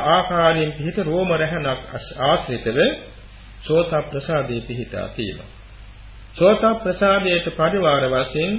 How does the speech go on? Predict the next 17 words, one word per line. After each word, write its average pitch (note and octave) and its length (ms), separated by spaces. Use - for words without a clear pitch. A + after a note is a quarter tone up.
රූප D#3 280
පනස් D3 380
හතරක් D3 460
පවතිනවා. - 600
ඒ D3 140
වගේම G3 420
නාසිකා F#3+ 840
සිදුරු F#3 420
දෙක F3 240
මුල D3+ 280
හරියේ D3 480
එළු G3+ 240
කුරේක G3+ 440
ආකාර E3+ 600
සටහන් D#3 500
ඇති C3 260
තැන C#3+ 320